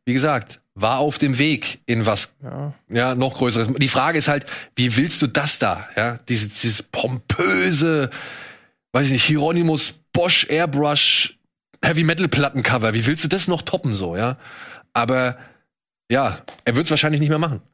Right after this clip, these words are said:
Speaker 1: Und sowieso nicht machen, so. Also, das, das, ich hätte mich, also, ich frag mich halt wirklich, was Snyder als Next Step eigentlich im Sinn hatte. Wenn jetzt schon so auf die Kacke gehauen wird und vier Stunden dabei rauskommen.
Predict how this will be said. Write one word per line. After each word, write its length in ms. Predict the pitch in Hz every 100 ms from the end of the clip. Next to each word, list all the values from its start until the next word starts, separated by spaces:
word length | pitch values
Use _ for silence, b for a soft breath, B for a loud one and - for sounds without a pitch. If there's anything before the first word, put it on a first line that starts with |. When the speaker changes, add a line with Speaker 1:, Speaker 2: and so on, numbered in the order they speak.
| _ _ _ -
Speaker 1:
Und 300 | 127 117 117
sowieso 320 | 151 143 190
nicht 120 | 113
machen, 220 | 101 95 92
so. 200 | 95 76
Also, 340 | 110 131 131
das, 380 | - - 131 -
das, 260 | 131 -
ich 200 | - -
hätte 180 | 143 160
mich, 260 | 165 151 -
also, 160 | 127 135 -
ich 140 | -
frag 320 | - 143 185
mich 160 | 185 160
halt 140 | 156
wirklich, 280 | 139 160 139
was 160 | 139 -
Snyder 300 | 135 151 151
als 200 | 139 -
Next 400 | 123 143 - -
Step 300 | 180 180 - _ _ _ -
eigentlich 320 | 131 123 -
im 100 | 127
Sinn 240 | 107 143
hatte. 240 | 120 - - b b b _
Wenn 160 | 123
jetzt 200 | 127 185
schon 200 | - 139
so 180 | 120 123
auf 100 | 110 127
die 80 |
Kacke 260 | 113 127 113
gehauen 340 | 101 92 101
wird 140 | 95 90
und 120 | 117
vier 180 | - 127
Stunden 320 | - 123 127
dabei 220 | 117 104
rauskommen. 420 | 95 87 - -